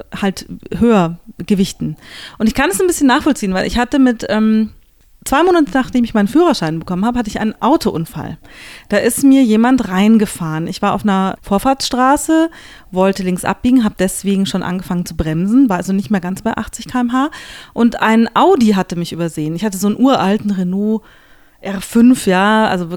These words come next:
ganz fürchterliche Kiste. Und, äh, also der, dieser Audi übersieht mich und, äh, gibt Gas und fährt mir in die Seite rein. Und am Ende des Tages war mein Auto voll,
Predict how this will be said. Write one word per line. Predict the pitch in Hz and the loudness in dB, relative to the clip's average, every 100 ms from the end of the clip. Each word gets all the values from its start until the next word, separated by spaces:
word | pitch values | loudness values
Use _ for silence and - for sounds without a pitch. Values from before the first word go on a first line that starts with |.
| 156 | -10
ganz | 185 180 147 | -8 -6 -8
fürchterliche | 160 - 240 - 202 - | -10 -2 -2 0 -4 -6
Kiste. | - 247 - 247 233 233 - - - - - | -6 -6 -2 0 0 0 -10 -20 -20 -20 -4
Und, | 202 214 214 | 0 2 0
äh, | - 202 202 | 0 -2 0
also | 220 220 | 0 2
der, | 220 - | 0 0
dieser | 208 226 | 0 2
Audi | 226 339 | 4 4
übersieht | 247 220 302 - | 4 4 4 4
mich | 370 262 | 0 4
und, | 247 226 | 2 2
äh, | 226 | 0
gibt | 311 - - | 0 -4 -2
Gas | 208 214 392 523 - | 2 4 2 0 0
und | 247 | 0
fährt | - 269 302 | 2 0 4
mir | 262 | 4
in | |
die | 226 | 4
Seite | 202 214 302 285 | 2 0 2 0
rein. | 196 196 247 | 0 2 2
Und | 277 240 240 | 2 2 2
am | - 226 | 2 0
Ende | 254 330 | 0 0
des | 277 - | -2 -4
Tages | - 185 185 285 | -2 -2 0 -2
war | 240 202 | 0 0
mein | 202 220 | 0 0
Auto | 214 214 | 0 0
voll, | 196 - 180 185 247 | -6 -4 0 0 0